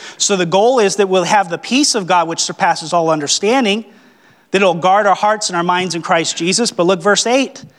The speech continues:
"Finally, brothers, whatever is true, whatever is honorable, whatever is just, whatever is pure, whatever is lovely, whatever is of commendable, if there's any excellence, if there's anything worthy of praise, think about these things." So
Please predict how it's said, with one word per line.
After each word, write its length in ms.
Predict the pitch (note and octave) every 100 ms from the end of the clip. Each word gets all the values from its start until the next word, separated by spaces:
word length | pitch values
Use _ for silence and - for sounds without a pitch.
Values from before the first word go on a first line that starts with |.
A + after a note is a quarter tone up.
| _ - _ _ _
"Finally, 460 | - G3 A#3+ B3 G#3+
brothers, 400 | G#3 A#3 B3+ F#3+
whatever 260 | G3+ G3
is 140 | E3 -
true, 340 | - A3+ B3+
whatever 300 | G#3+ F#3 E3
is 100 | D#3
honorable, 400 | F#3 A3 A#3+ C4
whatever 300 | F3 D3+ C#3+
is 120 | C3
just, 600 | - F3 A3 B3+ - - _ - - -
whatever 260 | F3 F3+ D3+
is 140 | -
pure, 300 | - G#3 B3
whatever 260 | A3+ E3 D3
is 100 | B2+
lovely, 360 | D3+ G3 A#3+ A3+
whatever 240 | D#3 D3
is 100 | C3+
of 140 | C3
commendable, 800 | - - C#3+ E3+ A3 G#3 A#3+ A#3+ - - - -
if 100 | E3+
there's 200 | E3 D3+
any 220 | G3+ A3
excellence, 500 | G3 G#3 - B3 A#3+
if 140 | G#3 F3
there's 200 | D3+ E3
anything 440 | G3+ - G#3 F3+
worthy 340 | F3+ G#3+ G#3+
of 100 | G3
praise, 520 | - G#3+ G#3+ A3+ G#3+ -
think 300 | G3+ G#3+ A#3
about 300 | G#3+ A3 A3
these 280 | G#3+ -
things." 720 | - A#3+ A#3+ D3 A#2+ - - - _ _ _ _ - _
So 320 | - F#3+ D#3